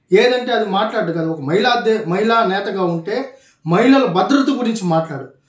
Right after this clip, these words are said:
మహిళల రక్షణ గురించి మాట్లాడు. మహిళలకి ఇంకేం చేస్తే మహిళలు ఉన్నతంగా ఉంటారు, గౌరవంగా ఉంటారు, ఈ సమాజంలో ముందుకెళ్తారని ఆలోచించు. అంతేగాని ఈరోజు ఆంధ్రప్రదేశ్లో పరిస్థితి ఏంటి?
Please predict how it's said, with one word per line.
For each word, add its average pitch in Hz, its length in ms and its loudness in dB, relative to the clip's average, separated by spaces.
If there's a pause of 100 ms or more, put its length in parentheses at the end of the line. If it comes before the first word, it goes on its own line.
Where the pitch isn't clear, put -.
(220)
మహిళల 254 300 4 (140)
రక్షణ 294 260 2 (120)
గురించి 262 260 -2
మాట్లాడు. 190 400 -4 (360)
మహిళలకి 269 520 4
ఇంకేం 240 340 2
చేస్తే 277 420 0 (380)
మహిళలు 240 640 2 (240)
ఉన్నతంగా 269 440 2
ఉంటారు, 226 500 0 (360)
గౌరవంగా 262 480 6
ఉంటారు, 226 580 0 (200)
ఈ 226 80 -2
సమాజంలో 254 640 0 (480)
ముందుకెళ్తారని 254 680 2
ఆలోచించు. 185 480 0
అంతేగాని 233 640 0 (460)
ఈరోజు 254 380 4 (560)
ఆంధ్రప్రదేశ్లో 240 680 0
పరిస్థితి 240 480 0
ఏంటి? 233 160 -4